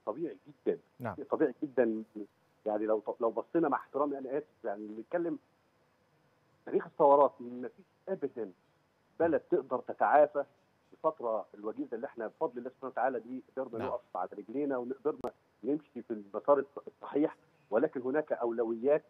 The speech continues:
Speaker 1: و-، وعمليه الاصلاح التي، آه، آه، آه، تتم حاليا هي، آه، كان لابد منها، وكان لابد منها من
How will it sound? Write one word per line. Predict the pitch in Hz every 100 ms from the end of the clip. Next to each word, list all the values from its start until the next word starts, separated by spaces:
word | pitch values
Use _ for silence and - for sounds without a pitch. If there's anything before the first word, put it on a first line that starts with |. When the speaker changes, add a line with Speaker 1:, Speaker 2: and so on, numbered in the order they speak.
| _ _ _ -
Speaker 1:
و-، | 107 110
وعمليه | 104 92 120 165 147
الاصلاح | 117 _ 147 139
التي، | 110 113 107 107 _ 95
آه، | 98 -
آه، | 98 92 _ _ _ _ - 101
آه، | - -
تتم | - 175 147
حاليا | 110 - 113 135 143 139 _ _ _ 98
هي، | 110 104 - 101
آه، | 101 - _ -
كان | 147 147
لابد | 117 127 131 117
منها، | 143 123
وكان | 113 - 135
لابد | 120 147
منها | 131 139 117
من | 113